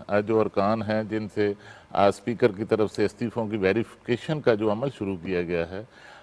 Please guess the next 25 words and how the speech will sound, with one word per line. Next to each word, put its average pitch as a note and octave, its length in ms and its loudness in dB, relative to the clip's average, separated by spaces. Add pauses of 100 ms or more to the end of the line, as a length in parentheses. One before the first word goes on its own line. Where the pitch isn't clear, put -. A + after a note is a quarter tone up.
(120)
आ, A2+ 180 8 (120)
इनमें F3+ 280 4
से E3 180 2
भी D#3 160 2
दस A#2+ 340 4
अरकान C#3+ 420 4
तो C#3 180 2
ऐसे A2+ 280 2
हैं D#3+ 200 0
जो D3 300 2 (320)
पहले F3 300 10
ही E3+ 120 8
कह D3 180 8
चुके B2+ 340 2
हैं A#2 240 0
कि B2 100 0
वो A2+ 380 0 (380)
इस्तीफ़े B2+ 500 2
जो A2 140 2
हैं A2 120 -2
वो C#3 120 0
देने G#2 320 -2
के G#2+ 140 -2
लिए A2 260 0
तैयार A2 500 6